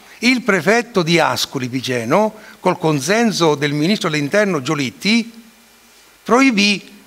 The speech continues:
di mandare in esecuzione il permesso concesso dal Consiglio Provinciale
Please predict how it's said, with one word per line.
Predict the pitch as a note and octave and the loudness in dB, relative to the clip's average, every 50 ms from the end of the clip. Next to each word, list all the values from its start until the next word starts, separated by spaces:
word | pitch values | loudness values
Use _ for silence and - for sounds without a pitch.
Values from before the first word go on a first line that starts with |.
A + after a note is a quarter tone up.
| _ | _
di | - C3+ D3 D#3+ | -8 -4 -2 2
mandare | F3 F3 F3 F3+ F#3 G#3+ G3+ E3 C#3+ C3 A#2+ G2+ G2+ - - - _ _ _ - | 2 2 2 4 2 2 2 2 0 -2 -6 -10 -12 -18 -20 -20 _ _ _ -6
in | - G#3+ G#3+ F#3+ F3+ | -2 -2 0 2 2
esecuzione | F3 - C4 B3 A3 C4 G#3 - A#3+ B3+ B3 A#3+ G#3 | 2 2 0 2 2 2 2 4 4 4 4 4 2
il | G3+ B3+ B3 - | 2 0 0 2
permesso | - A#3 G#3+ G3 F#3+ F3+ F3+ E3 - - G3+ F3+ - - - - | 2 2 2 4 2 2 2 0 0 0 -2 -2 -2 -8 -18 -6
concesso | - - C4+ B3+ G#3+ - - E3+ E3+ D#3 - - G#3 G3 F#3 - - - | 2 2 4 4 4 4 4 2 2 2 0 2 2 0 0 -2 -12 -10
dal | - E3+ D#3+ - | -2 -2 -2 0
Consiglio | - F3+ E3 C#3+ D#3+ D#3+ D#3 | 2 0 0 2 0 0 0
Provinciale | C#3+ D#3 D3+ D3+ D3+ C#3+ D3 C#3+ A#2+ A#2 A#2+ A#2+ A#2+ B2 B2 | 0 0 -2 -2 -2 -2 -2 0 0 -2 -4 -6 -8 -10 -12